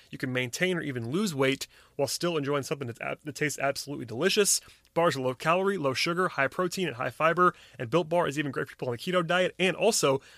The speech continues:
for a limited time right now, there is a strawberry flavor that's special edition, and there's a twelve percent off promotion on your order for that flavor through October twelfth, with Built Bar matching a donation to the Breast Cancer Angels, Huntsman Cancer Institute, and Living Beyond Breast Cancer, uh, for up to fifty dollars per order.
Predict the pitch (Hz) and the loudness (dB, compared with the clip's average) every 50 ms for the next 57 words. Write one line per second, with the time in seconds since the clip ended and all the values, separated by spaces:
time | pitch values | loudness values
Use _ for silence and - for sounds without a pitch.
0 | - _ - - 147 131 127 160 208 233 240 226 - - 185 185 175 151 156 170 | -20 _ -2 -2 0 2 2 2 2 2 2 0 2 2 2 2 2 4 2 0
1 | - 147 156 156 156 139 143 139 135 117 120 110 - - - - - 156 170 202 | 0 0 0 0 0 2 0 0 0 -2 -2 -2 0 0 0 0 0 0 2 2
2 | 220 165 151 135 131 120 - 143 131 135 131 127 117 120 - - - - - 175 | 4 4 4 2 2 0 -4 -4 -2 -2 -2 -2 -4 -4 -4 -4 -2 -2 0 0
3 | 170 - 196 175 147 135 135 135 - - 139 135 131 - - - - - - - | 0 0 0 0 0 0 0 0 0 0 -2 -4 -4 -8 -12 -20 -20 -14 -8 -6
4 | 131 120 117 120 - - - 180 190 185 - - - 175 147 135 143 143 - - | -6 -4 -4 -6 -6 -4 -4 -4 -2 -2 -2 -2 -2 -2 0 2 2 2 2 0
5 | - 143 139 139 135 139 131 127 127 127 131 131 131 131 127 _ - - _ _ | -4 -4 -2 -2 -2 -2 -4 -4 -4 -2 -2 -2 0 -2 -2 _ -10 -20 _ _
6 | _ - 160 160 160 - - 151 143 135 127 - 135 131 - - 156 151 151 - | _ 0 2 2 2 2 0 -2 -2 -2 -2 -2 -2 -2 -2 -2 -2 -2 -2 -4
7 | - 139 139 131 120 117 110 151 156 160 160 151 147 135 147 147 135 - 139 127 | -2 -2 -2 -2 -2 -2 -2 -2 -2 0 0 0 0 2 0 -2 -2 -2 -4 -6
8 | 123 123 147 151 - - 160 135 - 127 120 113 - 156 170 - - - 156 151 | -6 -4 -6 -4 -4 -4 -6 -6 -6 -8 -8 -4 -4 -4 -4 -4 -4 -2 -2 -2
9 | - - - - 175 208 208 226 226 220 208 - - - - - - - - 180 | -2 -6 -6 -2 -2 0 0 0 0 0 0 0 -2 -2 -8 -20 -18 -8 -2 -2
10 | 185 - - 175 - 170 170 165 - 165 156 - - 123 - 156 151 151 - - | -2 0 -2 -4 -2 -2 -2 -2 0 -2 -2 -4 -6 -6 -2 0 0 0 -2 -4
11 | 131 127 147 156 170 147 151 143 147 143 127 139 135 - - 143 131 127 - 139 | -6 -4 -4 -4 -4 -4 -2 0 0 0 2 0 -2 -2 -2 -6 -6 -4 -2 -4
12 | 123 117 - - - - _ _ _ - 135 135 - 180 151 127 - 180 160 - | -4 -4 -6 -12 -20 -20 _ _ _ -12 -10 -8 -6 -6 -6 -4 -2 -4 -2 0
13 | 160 156 147 147 - - - - 147 - 127 131 135 131 131 131 | 2 2 2 2 0 -2 -2 -2 -2 -2 0 -2 0 2 2 0